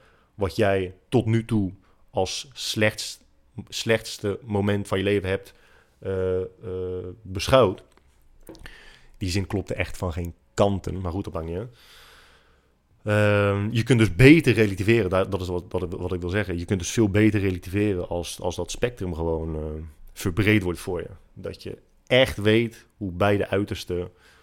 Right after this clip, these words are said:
voelen en zijn. Ah. Nadeel is dat ik ben vergeten om, eh, water neer te zetten. En dan denk ik, ja, zal ik nu dan opstaan en water halen?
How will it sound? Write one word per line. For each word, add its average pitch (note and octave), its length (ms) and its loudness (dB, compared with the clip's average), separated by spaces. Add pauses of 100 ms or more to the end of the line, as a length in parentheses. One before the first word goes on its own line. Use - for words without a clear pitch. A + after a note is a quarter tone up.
(140)
voelen F2+ 540 -2 (120)
en F2 160 -8
zijn. F#2 300 -4 (2000)
Ah. C3 400 -2 (2750)
Nadeel B2+ 220 6
is A2 60 6
dat G#2 40 4
ik G2+ 160 2
ben G2 100 -4
vergeten B2 260 2
om, F#2+ 160 0
eh, F#2 260 0
water G#2 300 0
neer E2 140 -2
te - 80 -4
zetten. E2 420 -8 (300)
En F#2 100 -6
dan F2 120 -4
denk F2+ 140 0
ik, F2+ 100 -6
ja, F2 180 0
zal F#2+ 200 -2
ik F#2 60 -2
nu G#2 180 2
dan F#2 260 0 (140)
opstaan F#2+ 540 0
en F2 120 -4
water B2 340 2
halen? B2+ 460 -4